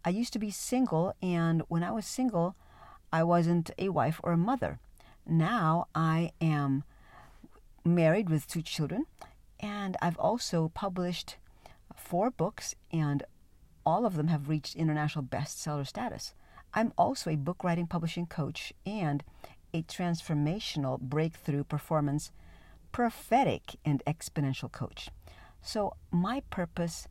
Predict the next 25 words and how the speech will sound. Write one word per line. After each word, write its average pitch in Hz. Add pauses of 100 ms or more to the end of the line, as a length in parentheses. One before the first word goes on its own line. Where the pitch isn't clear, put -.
(140)
changed 165
from 165
when 160
I 147
was 123
single 175 (100)
to -
now 135
when 135
I'm 139
married. 107 (600)
The 170
last 185 (100)
question 175 (120)
is, 143
what 165
kind 165
of 139 (420)
legendary 147
legacy 127 (460)
would 175
you 160
like 160
to 151
leave? 143